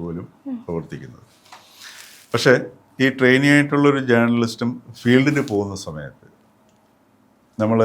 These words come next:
Speaker 1: ഏത് രീതിയിലാണ് ആ വാർത്തയെ കാണേണ്ടത്,
Speaker 2: ഉം.
Speaker 1: ഒരു സംഭവത്തെ കാണേണ്ടത് എങ്ങനെയാണ്, ആ കാഴ്ച, ആ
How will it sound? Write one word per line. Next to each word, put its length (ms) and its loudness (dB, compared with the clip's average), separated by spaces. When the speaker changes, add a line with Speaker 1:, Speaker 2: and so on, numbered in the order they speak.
Speaker 1:
ഏത് 220 4
രീതിയിലാണ് 720 0
ആ 40 0
വാർത്തയെ 360 -2
കാണേണ്ടത്, 440 -10
Speaker 2:
ഉം. 80 -6
Speaker 1:
ഒരു 180 -8
സംഭവത്തെ 460 2
കാണേണ്ടത് 520 0
എങ്ങനെയാണ്, 420 -10
ആ 40 6
കാഴ്ച, 380 2
ആ 80 0